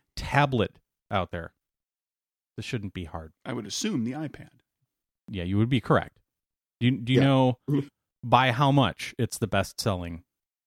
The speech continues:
Speaker 1: tablet? I, I believe it has always been, but, um, I think people have, have the idea that it's got, like, ninety percent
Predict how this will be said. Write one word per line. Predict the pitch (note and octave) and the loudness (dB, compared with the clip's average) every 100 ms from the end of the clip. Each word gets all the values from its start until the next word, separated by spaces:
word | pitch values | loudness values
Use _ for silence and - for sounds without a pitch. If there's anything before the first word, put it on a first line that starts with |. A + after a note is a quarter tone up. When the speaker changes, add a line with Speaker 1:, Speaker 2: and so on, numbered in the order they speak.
| _ _ _ _ - | _ _ _ _ -4
Speaker 1:
tablet? | G2+ E2+ F2+ A#2+ | -2 -2 -2 2
I, | D#3 C#3+ - | 4 4 4
I | B2+ | 2
believe | C#3+ G3+ F3+ | 4 4 4
it | C#3 | 4
has | A#2 C3+ B2 | 4 2 4
always | A#2+ B2+ C3 A#2 A2+ A2 | 4 4 6 4 2 0
been, | G2 A2+ G2+ E2+ E2+ _ _ _ _ _ _ | 2 4 2 -2 -10 _ _ _ _ _ _
but, | G#2 G2 | 0 2
um, | F#2+ F2 F2 - | 0 -2 -6 -4
I | |
think | A2+ C#3 | 0 0
people | - C3+ A#2+ | 2 0 2
have, | A#2+ A2+ G#2 - | 4 2 0 -2
have | A#2 A2 | 0 2
the | G#2 | 4
idea | G2+ G#2 G2 | 4 4 2
that | F#2+ | 0
it's | G2 | -2
got, | - G2+ | -2 -4
like, | F#2 | -2
ninety | G2 F#2 F#2 | -2 -2 -2
percent | F#2 F2+ - E2+ | -4 -6 -4 -6